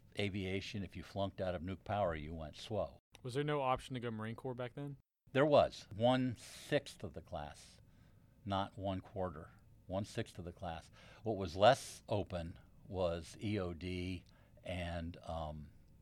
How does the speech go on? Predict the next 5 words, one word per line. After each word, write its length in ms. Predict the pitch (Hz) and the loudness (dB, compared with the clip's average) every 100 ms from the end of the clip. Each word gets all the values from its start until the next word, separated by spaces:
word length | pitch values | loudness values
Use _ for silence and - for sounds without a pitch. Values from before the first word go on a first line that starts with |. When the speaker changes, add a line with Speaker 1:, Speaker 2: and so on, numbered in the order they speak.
| - - - - - | -20 -20 -20 -18 -10
Speaker 1:
and 140 | 85 | -8
seals. 540 | - 120 95 - - - - - - - | -4 -2 -2 -4 -14 -18 -20 -20 -16 -4
We 140 | 98 | 0
had, 260 | 98 92 82 - - | 4 2 0 -12 -2
like, 200 | 87 | -2